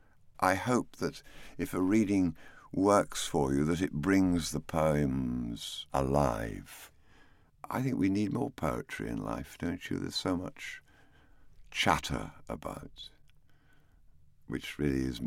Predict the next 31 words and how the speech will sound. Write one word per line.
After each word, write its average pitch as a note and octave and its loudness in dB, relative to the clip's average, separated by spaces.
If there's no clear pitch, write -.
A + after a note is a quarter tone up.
meaningless. A#1+ -4
And D2 2
to - -6
find E2 4
time A1 -4
to A#1 -6
listen D2 0
to - -10
poetry B1+ -2
and B1 -6
to - -8
calm D2 -2
ourselves A1+ -6
and B1 -4
to - -6
get D2 -2
away C2 -2
from A#1+ -6
the A#1 -4
hustle B1 -6
and G#1+ -6
the G#1+ -6
bustle G1+ -6
of G1+ -10
everyday G#1 -8
life G1+ -14
must D#2+ -4
be C2+ -2
a A#1+ -4
good A#1 -8
thing. G1+ -10